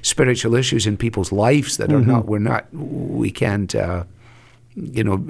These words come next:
Speaker 1: jeopardize their, their integrity.
Speaker 2: Mm-hmm.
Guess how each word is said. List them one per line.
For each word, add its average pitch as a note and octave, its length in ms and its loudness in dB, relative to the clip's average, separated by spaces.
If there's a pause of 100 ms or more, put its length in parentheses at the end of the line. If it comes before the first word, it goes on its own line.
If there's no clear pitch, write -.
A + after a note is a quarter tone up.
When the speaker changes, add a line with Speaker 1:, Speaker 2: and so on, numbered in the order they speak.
(140)
Speaker 1:
jeopardize F#2+ 680 0
their, F2+ 320 0 (380)
their G2+ 160 2
integrity. - 680 -2
Speaker 2:
Mm-hmm. C3 360 4